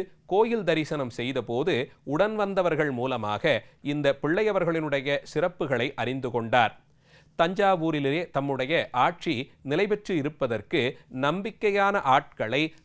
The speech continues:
தஞ்சை மற்றும் அதை சுற்றியிருக்கும் பகுதிகளிலே குடியமர்த்தி, அவர்கள் மூலமாக நிர்வாகத்தை பார்த்து கொண்டால்தான் நாயகராட்சி தொடரும் என்ற எண்ணத்தோடு அவர் கேடிலியப்ப பிள்ளையை அணுகி, "உங்களுக்கு தேவையான எல்லா வசதிகளையும் நான் செய்து கொடுக்கிறேன்.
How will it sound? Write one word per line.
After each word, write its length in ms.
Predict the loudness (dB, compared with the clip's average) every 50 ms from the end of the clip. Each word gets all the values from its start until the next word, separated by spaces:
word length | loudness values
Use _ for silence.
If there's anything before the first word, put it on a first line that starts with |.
| _ -4 -2
தஞ்சை 400 | -2 -2 -2 -2 -2 -2 -2 -4 -4
மற்றும் 320 | -6 -4 -4 -2 -4 -2
அதை 180 | -2 0 -2 -2
சுற்றியிருக்கும் 760 | -4 -6 -8 -8 -6 -8 -6 -2 -2 -2 -2 -2 -4 -4 -2
பகுதிகளிலே 680 | -2 -2 0 0 -2 -2 -2 -2 -2 0 0 -2 -2 -2
குடியமர்த்தி, 800 | -4 -6 -4 -4 -4 -4 -4 -4 -6 -4 0 0 0 0 -2 -10 -20 _ _ 2
அவர்கள் 460 | 4 4 6 4 2 0 0 0 0
மூலமாக 760 | 0 0 0 0 0 0 0 0 0 0 0 0 0 0 -2 -6
நிர்வாகத்தை 800 | -6 -2 -2 0 2 4 4 4 4 4 2 -2 -2 -2 -2 -2
பார்த்து 500 | 0 2 2 2 2 0 -4 -8 -8 -6
கொண்டால்தான் 880 | -6 -6 -4 -2 0 0 0 0 -2 0 2 2 2 2 0 -2 -4 -8 -18 -20 _ -6 -2
நாயகராட்சி 680 | 0 0 0 0 0 0 0 2 2 2 2 0 -4 -2
தொடரும் 440 | 0 2 2 2 2 0 -2 -2 -2
என்ற 260 | -4 -2 -2 -2 -4
எண்ணத்தோடு 680 | -2 -2 -4 -4 -4 -6 -6 -4 -2 -2 0 0 -2 -2 -2
அவர் 340 | -2 0 2 2 0 0 -4 -16 _ _ -4 -2
கேடிலியப்ப 580 | 0 0 0 0 -2 -2 -2 -2 -2 0 -2 -4
பிள்ளையை 540 | -2 -2 -4 -2 -2 -2 0 -2 -2 -4 -4
அணுகி, 480 | -6 -6 -4 -4 -2 0 0 -2 -2 -4 -14 -20 _
"உங்களுக்கு 640 | -6 -4 -2 -2 0 0 0 -2 -2 -4 -6 -8 -4
தேவையான 560 | -2 -2 0 0 -2 -2 -2 0 -2 -2 -2
எல்லா 380 | -2 -2 0 2 4 6 6 6
வசதிகளையும் 680 | 4 2 -2 -2 -2 0 0 0 0 0 -2 -4 -4
நான் 200 | -2 -4 -4 -4
செய்து 280 | -4 -4 -4 -4 -4
கொடுக்கிறேன். 580 | -4 -4 -4 -6 -6 -4 0 2 4 4 2